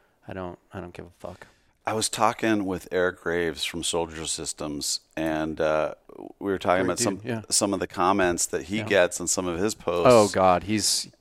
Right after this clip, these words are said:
Speaker 2: And
Speaker 1: he, I've been on his, I've been on his pages for, I, like, I check his, his page almost every day, and so I've seen some of the fucking craziness that goes on in his
Speaker 2: Right.
Speaker 1: comments
Speaker 2: It's
Speaker 1: section.
Speaker 2: absolutely bananas.
Speaker 1: Yeah.
Speaker 2: And then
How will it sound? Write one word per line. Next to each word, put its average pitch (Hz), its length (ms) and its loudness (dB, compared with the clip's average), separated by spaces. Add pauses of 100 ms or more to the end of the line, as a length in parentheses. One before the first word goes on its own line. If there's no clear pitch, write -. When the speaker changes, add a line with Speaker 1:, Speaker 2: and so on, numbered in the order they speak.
Speaker 2:
And 104 400 2
Speaker 1:
he, 120 240 -2
I've 117 180 4
been 117 140 0
on 107 120 0
his, 101 280 -4
I've 117 140 0
been 104 260 -6 (340)
on 110 200 -2
his 107 160 -4
pages 95 480 -2
for, - 240 -16
I, 117 80 6
like, 104 340 0
I 117 80 6
check - 300 2
his, 95 260 -2 (240)
his 101 220 -6
page 95 400 -6 (960)
almost 156 400 4
every 92 240 0
day, 82 400 -2
and 110 120 -4
so 101 340 4
I've 104 160 2
seen 107 540 0 (240)
some 135 340 4
of 120 100 2
the 101 100 -2 (280)
fucking 107 480 -6 (260)
craziness 117 640 0
that 104 160 -6
goes 98 240 -2
on 95 180 -2
in 90 100 -8
his 101 380 -4
Speaker 2:
Right. 120 280 10
Speaker 1:
comments 92 360 -4
Speaker 2:
It's 110 160 4
Speaker 1:
section. 113 120 10
Speaker 2:
absolutely 110 300 0
bananas. 107 580 2
Speaker 1:
Yeah. 104 100 0
Speaker 2:
And 110 120 2
then 120 240 4